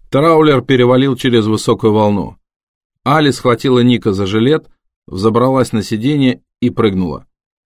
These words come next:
Харпер обхватила Рене, перенесла её через борт.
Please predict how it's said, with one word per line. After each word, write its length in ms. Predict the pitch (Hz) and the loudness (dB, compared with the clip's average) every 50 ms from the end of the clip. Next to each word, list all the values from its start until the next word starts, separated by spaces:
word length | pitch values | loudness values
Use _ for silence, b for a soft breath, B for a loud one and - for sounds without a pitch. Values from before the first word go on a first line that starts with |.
| _ _ _ _ _ _ _ | _ _ _ _ _ _ _
Харпер 400 | - - 139 143 143 120 135 120 | -8 -4 -4 -4 -2 -2 -2 -2
обхватила 540 | 117 - - - 123 117 - 135 123 117 110 | -2 -2 -2 -2 -2 0 0 0 0 2 2
Рене, 380 | 110 113 113 123 143 151 - 127 | 2 2 2 0 0 -2 -4 -4
перенесла 600 | - 120 110 113 110 113 104 - 131 131 123 117 | -4 -2 -2 0 0 -2 -2 -4 -4 -2 0 0
её 140 | 113 107 | 0 0
через 300 | 95 - 113 107 104 92 | 0 -2 -2 -2 -2 -4
борт. 360 | 98 98 - 110 - - _ | -4 -6 -6 -6 -6 -8 _